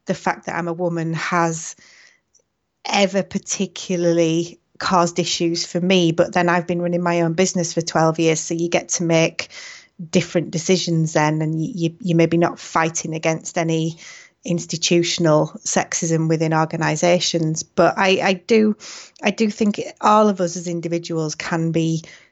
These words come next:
conscious of the events that we're involved with, trying to make them diverse, trying to make them welcoming. And, and I think for me,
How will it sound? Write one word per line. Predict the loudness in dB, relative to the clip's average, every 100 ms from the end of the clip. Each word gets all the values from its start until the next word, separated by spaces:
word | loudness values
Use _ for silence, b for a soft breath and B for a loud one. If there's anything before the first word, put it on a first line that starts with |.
| B -2
conscious | 0 2 2 2 0 -2 -2 -4 -10 -2
of | 2 4 4 0 -8 B B B B _
the | -6 2 2 2 0 -2 -2 0
events | 2 2 0 0 -2
that | -2
we're | -2 -2
involved | -2 0 2 0 -4
with, | -2 2 2 0 -6 _ -6
trying | -2 0 2 2
to | 0 -2
make | 0 0 -2
them | -4 -2
diverse, | -2 0 0 2 2 0 -4
trying | -4 -2 0
to | -2 -2
make | -2 -2
them | -4 -2
welcoming. | 0 -2 -2 0 2 0 -4 B B B B
And, | 0 2
and | 4 2
I |
think | 2 0 0
for | -2
me, | 0 2 2 0 -4